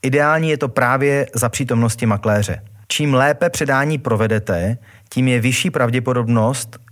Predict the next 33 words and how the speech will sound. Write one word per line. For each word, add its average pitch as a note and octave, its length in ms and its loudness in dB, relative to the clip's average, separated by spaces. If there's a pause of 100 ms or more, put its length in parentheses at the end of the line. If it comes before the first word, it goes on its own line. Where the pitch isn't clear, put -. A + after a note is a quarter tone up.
že A#2 160 0
nebude B2+ 320 0
potřeba, A#2 640 -2 (280)
abyste B2+ 340 -2
řešili B2+ 360 -2
s A#2+ 80 -4
kupujícím B2+ 720 -2 (200)
problémy A#2 680 2 (280)
dodatečně. G2 600 -2 (460)
Pokud D3 240 -2
by E3 140 -2
přesto - 500 -2
bylo C3 220 0
něco, A2 480 0
co A#2+ 140 -2
v A2 60 -2
nemovitosti C#3 580 -2
ještě B2 340 -2
máte B2 340 0
do B2 80 0
budoucna B2 440 -2
zajistit A#2 480 -2
vy, G2 320 -2 (600)
například B2+ 440 -2
nějakou B2+ 300 0
opravu, G2+ 640 -2 (680)
také D3 320 0
doporučujeme B2 840 0
toto A2+ 260 -4
zapsat A2+ 520 -2
do A2+ 120 -2
předávacího G#2+ 880 0
protokolu. F2+ 760 -8